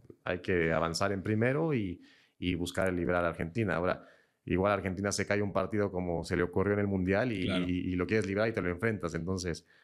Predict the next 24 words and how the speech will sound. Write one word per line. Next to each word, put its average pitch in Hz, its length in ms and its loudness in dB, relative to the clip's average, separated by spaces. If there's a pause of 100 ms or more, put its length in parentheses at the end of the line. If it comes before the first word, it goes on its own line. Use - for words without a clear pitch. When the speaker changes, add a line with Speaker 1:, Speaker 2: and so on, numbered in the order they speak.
(500)
Speaker 1:
hay 110 140 -2
que 113 100 -4
hacer 98 180 -2
lo 98 120 0
nuestro. 117 560 0
Ya 95 160 -2
después, 92 460 -2
eh, 92 360 2
el - 140 -2
camino 90 640 0 (400)
tendrá 82 320 0
que 90 100 -6
ser 90 160 -2
el 85 100 0
que, 87 140 0
el - 240 0
que 104 200 2
es. - 200 -2 (560)
Pero, 101 380 0 (200)
como 98 160 0
bien 123 180 2
dices, 117 320 0
a 104 80 2
mí 117 100 -2